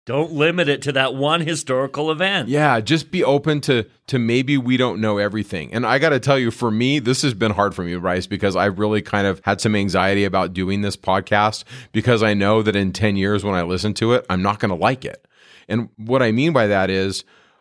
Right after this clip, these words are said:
Speaker 2: I'm gonna change. In ten years, because I'm, I'm not gonna stop reading Isaiah. Just because I do a podcast doesn't mean I know everything about Isaiah. And so in ten years, uh, hopefully,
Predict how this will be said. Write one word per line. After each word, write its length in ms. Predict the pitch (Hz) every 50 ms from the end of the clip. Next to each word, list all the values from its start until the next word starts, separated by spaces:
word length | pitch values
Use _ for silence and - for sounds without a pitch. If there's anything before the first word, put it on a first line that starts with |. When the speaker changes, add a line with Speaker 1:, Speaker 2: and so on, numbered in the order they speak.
| _ _ _ -
Speaker 2:
I'm 200 | 92 117 147 170
gonna 200 | 165 170 139 113
change. 580 | - - 127 143 165 123 78 60 55 - - _ -
In 140 | 131 131 127
ten 300 | - - 135 160 175 156
years, 580 | 139 156 170 143 113 107 110 120 123 - - _ _ _ _ _ _ _ _ _ -
because 300 | 117 113 - 143 131 131
I'm, 160 | 131 131 123 - - -
I'm 140 | 101 120 123
not 200 | 131 147 170 180
gonna 140 | 165 147 120
stop 300 | - - 151 143 110 110
reading 260 | 131 139 143 143 131
Isaiah. 380 | 113 110 104 120 143 127 95 92
Just 180 | 123 139 139
because 240 | 165 165 139 170 143
I 80 | 143 135
do 140 | 135 131
a 80 | 117 95
podcast 500 | - - 131 156 156 - 127 110 107 90
doesn't 300 | 98 131 135 143 147 113
mean 160 | 135 135 131
I 100 | 123 117
know 380 | 117 123 131 135 135 123 - - -
everything 380 | 110 113 110 131 127 131 127
about 240 | 123 113 117 117 117
Isaiah. 480 | 113 107 104 101 139 151 120 90 82 - - - - - - -
And 120 | 120 120
so 160 | - 151 139
in 120 | 127 123 107
ten 320 | - - 147 151 143 143
years, 320 | 160 175 156 131 123 101 -
uh, 200 | - 117 113 113
hopefully, 540 | 101 139 190 226 - - 110 101 98 107